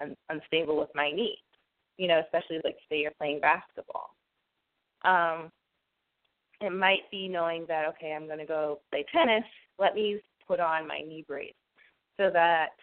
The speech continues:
when I go out there, my knee is protected, and that is kind of a little bit of a reminder consciously and subconsciously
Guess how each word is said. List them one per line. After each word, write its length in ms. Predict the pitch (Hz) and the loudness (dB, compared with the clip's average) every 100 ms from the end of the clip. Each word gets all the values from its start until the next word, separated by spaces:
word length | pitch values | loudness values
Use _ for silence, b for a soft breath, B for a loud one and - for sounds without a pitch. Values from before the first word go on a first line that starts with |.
| _ _ _ - | _ _ _ -10
when 160 | 180 | -6
I 140 | 175 165 170 | -4 -4 -4
go 140 | 165 | -2
out 280 | 170 170 - | 0 -2 -4
there, 460 | 170 156 156 156 160 | -8 -8 -8 -8 -8
my 180 | 151 156 | -10 -10
knee 240 | 151 151 | -12 -12
is 20 | - | -14
protected, 640 | - 262 247 226 196 190 | -6 -2 -2 2 4 4
and 240 | - 165 156 | 0 -2 2
that 260 | 151 147 - _ _ - | 4 2 -2 _ _ -20
is 80 | - - - | -20 -8 0
kind 180 | 220 | 4
of 100 | 214 | 4
a 40 | 185 | 2
little 280 | 175 170 165 | 2 2 0
bit 120 | 160 | -4
of 120 | 156 | -4
a 40 | |
reminder 800 | 156 151 156 156 160 165 156 147 147 - _ - | -4 -4 0 0 0 -2 0 0 -2 -10 _ -2
consciously 600 | 214 202 202 - - 160 | 2 2 0 -12 -6 -6
and 100 | 160 - | -6 2
subconsciously 960 | 214 214 185 165 - 156 - 156 151 | 0 2 2 2 -2 -8 0 2 2